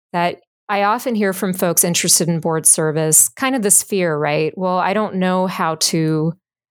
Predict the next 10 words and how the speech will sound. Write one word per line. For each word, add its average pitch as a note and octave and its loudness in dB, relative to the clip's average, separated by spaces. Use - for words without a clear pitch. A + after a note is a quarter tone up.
do E3+ 0
financy D#3+ 0
things. D3 0
I D#3+ 0
don't F3 -2
know E3+ 2
technology D#3 -2
things. D3 -2
I D3+ 0
don't E3 -2